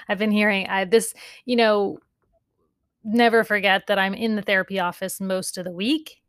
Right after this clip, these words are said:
And what I talk about here is what comes up as a theme. And it is, I've said this time and time again, it's so weird being a therapist. Themes come into the office.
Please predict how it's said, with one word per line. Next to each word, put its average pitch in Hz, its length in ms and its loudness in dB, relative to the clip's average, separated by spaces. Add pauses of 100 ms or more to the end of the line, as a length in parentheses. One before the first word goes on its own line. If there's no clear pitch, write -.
(140)
And 202 500 -2
what 190 320 -2
I 190 160 -6
talk - 360 0
about 190 240 4
here 175 580 0
is 202 260 -4
what 196 320 0
comes 233 380 0
up - 360 0 (360)
as 202 380 2
a 240 80 -4
theme. 190 680 0 (420)
And 220 100 2
it 220 100 4
is, 214 240 -2 (260)
I've 202 380 -2 (120)
said 202 280 0
this 208 160 -2
time 208 300 2
and 226 80 2
time 220 160 2
again, 233 340 2
it's 185 140 -8
so 190 200 0
weird 233 400 2
being 196 220 0
a 185 60 -4
therapist. - 500 -4 (280)
Themes 247 800 4 (120)
come 220 260 -2
into 202 420 -2
the 190 140 -2
office. - 680 -8